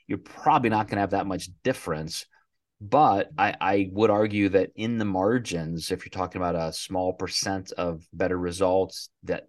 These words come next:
last two or three pounds that you may not have gotten the other way, it does help because, uh, of all the way that we, from an endocrine system standpoint, lose body fat, adrenaline-based hormones, epinephrine, norepinephrine,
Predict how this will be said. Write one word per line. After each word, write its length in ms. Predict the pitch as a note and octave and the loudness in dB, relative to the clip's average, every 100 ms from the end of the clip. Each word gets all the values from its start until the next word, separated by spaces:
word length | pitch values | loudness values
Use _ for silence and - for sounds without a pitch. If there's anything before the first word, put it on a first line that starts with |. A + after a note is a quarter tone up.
| - | -4
last 400 | F2 F2+ F#2 - | 0 0 -2 -6
two 100 | G2 | -4
or 80 | |
three 200 | F#2 F#2+ | -4 -4
pounds 400 | F#2 F#2+ F#2 F#2 | -6 -4 -4 -2
that 140 | F2 F2 | -2 -2
you 120 | F2 | -4
may 240 | F2 F2+ | -4 -2
not 220 | F2+ E2+ E2+ | -2 -2 -2
have 120 | E2 | -4
gotten 300 | F2 - F2+ | -4 -4 -6
the 80 | F2+ | -4
other 140 | F2 | 0
way, 340 | A2 A2 F#2 - - - _ _ - | 2 2 0 -4 -18 -20 _ _ -4
it 200 | A#2 G#2 | -2 2
does 320 | A2+ B2 C3 | 6 6 4
help 440 | - - B2 A2 | -2 0 2 2
because, 520 | G#2+ G2 A2 G#2 G2 - - _ _ _ _ - | 0 -2 2 4 2 -4 -16 _ _ _ _ -8
uh, 80 | - | -2
of 100 | A2 | 4
all 180 | A#2+ D#3+ | 6 8
the 80 | D#3+ | 8
way 280 | C3+ C3+ B2 | 8 8 6
that 140 | A2+ | 4
we, 500 | G#2 A2 G#2+ G#2 G#2 - | 4 2 2 2 0 -2
from 160 | G#2 | -4
an 80 | G2 | -2
endocrine 400 | A#2 A#2+ A#2 G2+ | -2 -2 0 -2
system 420 | F2+ G2 - F#2 | -2 -4 -4 -6
standpoint, 560 | F2 G2 F#2 - F#2+ F#2 | -4 -4 -4 -6 -6 -2
lose 220 | G2 F#2 | -2 0
body 260 | F2+ A2+ A2+ | 0 0 0
fat, 500 | - F2+ F2 E2+ - - | -2 -2 -2 -4 -8 -4
adrenaline-based 1300 | G2 F2 G2 A2 A#2+ B2 A2+ G#2+ G2 - G#2 F#2+ - | -4 -2 0 0 2 0 0 -2 -6 -2 0 0 -2
hormones, 720 | - D3 D#3 F2+ E2+ F2 E2+ | -6 -2 -2 -2 -4 -6 -6
epinephrine, 420 | F#2+ G2+ G2+ - F#2+ | -6 -4 -4 -2 -2
norepinephrine, 560 | G2 G#2+ A2+ - F#2 | -2 0 -2 -2 -6